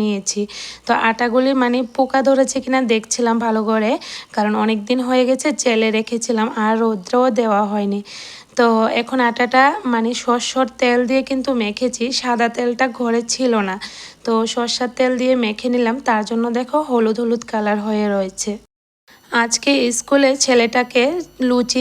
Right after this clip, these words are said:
টিফিনে দেব, কারণ ডিম তো দিতে পারবো না, পরীক্ষার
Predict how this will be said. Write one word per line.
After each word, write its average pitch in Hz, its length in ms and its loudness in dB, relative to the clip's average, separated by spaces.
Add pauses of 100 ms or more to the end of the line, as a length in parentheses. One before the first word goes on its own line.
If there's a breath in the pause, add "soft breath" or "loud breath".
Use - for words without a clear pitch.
টিফিনে 254 460 0
দেব, 262 140 2 (300)
কারণ 226 300 2 (520 loud breath)
ডিম 254 160 2 (120)
তো 277 60 6 (120)
দিতে 247 200 0 (100)
পারবো 254 280 2
না, 240 60 0 (140)
পরীক্ষার 240 400 0